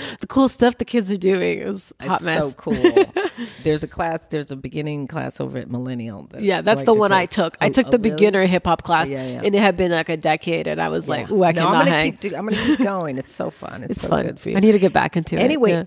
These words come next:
Speaker 2: I was going, like, two, three times, four times a week f-, for a long time. I was looking great. I was being with, I was being a real mom. I was there. I was cooking. I was,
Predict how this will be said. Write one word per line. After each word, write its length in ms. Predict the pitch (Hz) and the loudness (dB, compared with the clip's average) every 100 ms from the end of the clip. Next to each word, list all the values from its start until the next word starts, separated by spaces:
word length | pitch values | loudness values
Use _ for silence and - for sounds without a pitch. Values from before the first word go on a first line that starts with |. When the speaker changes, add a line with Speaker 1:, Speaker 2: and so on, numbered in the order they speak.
| - | -2
Speaker 2:
I 80 | 302 | 0
was 180 | 370 - | 0 0
going, 280 | 359 349 330 | -2 0 -2
like, 180 | 285 | -4
two, 220 | - 311 269 | -4 -6 -4
three 240 | 294 285 | -4 -4
times, 420 | 294 269 262 240 | 0 0 0 -2
four 180 | - 262 | 0 0
times 280 | 262 254 247 | 2 0 0
a 60 | 233 | -2
week 460 | 247 247 233 - - | 0 -2 -4 -14 -16
f-, 360 | - - 175 | -18 -8 -4
for 100 | - | 2
a 60 | 208 | 0
long 480 | 208 214 214 214 202 | 4 6 6 4 2
time. 420 | 220 170 131 113 | 0 0 0 -4
I 100 | - | -2
was 160 | 170 165 | -2 0
looking 320 | 180 185 175 | -2 -2 -2
great. 640 | 160 160 165 170 170 170 143 | -4 -2 4 6 6 4 2
I 80 | - | -2
was 160 | 143 147 | -4 -4
being 320 | - 170 165 | -2 -2 -2
with, 80 | 160 - - | -6 -10 -6
I 60 | 143 | -4
was 100 | 143 | 0
being 220 | 165 156 | 0 0
a 40 | |
real 200 | 135 147 | 2 2
mom. 540 | 143 143 143 143 139 135 | 2 4 4 4 4 2
I 60 | |
was 200 | 104 - | -2 -6
there. 460 | 139 139 139 143 139 | -4 0 4 6 6
I 40 | |
was 140 | 139 - | 4 -2
cooking. 800 | - - - - - 147 - - | -6 -6 -6 0 2 4 2 0
I 60 | |
was, 220 | - - | -4 -10